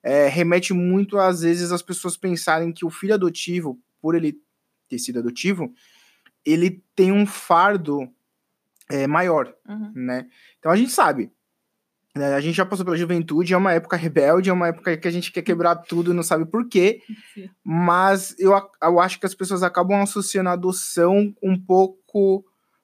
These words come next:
Speaker 1: com essa rebeldia também da juventude. E quando você junta esses dois fatores,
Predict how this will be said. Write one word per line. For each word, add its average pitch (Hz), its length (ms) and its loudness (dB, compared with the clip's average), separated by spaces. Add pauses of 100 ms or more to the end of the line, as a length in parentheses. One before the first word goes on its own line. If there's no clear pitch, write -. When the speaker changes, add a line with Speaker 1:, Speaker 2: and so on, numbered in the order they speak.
(160)
Speaker 1:
com 180 160 2
essa 180 220 0
rebeldia 175 560 2
também 185 220 0
da 180 80 0
juventude. 175 760 -4
E 147 80 -8
quando 185 220 0 (180)
você 160 300 0
junta 196 340 0
esses 147 260 -6
dois 131 180 -6
fatores, 151 640 -4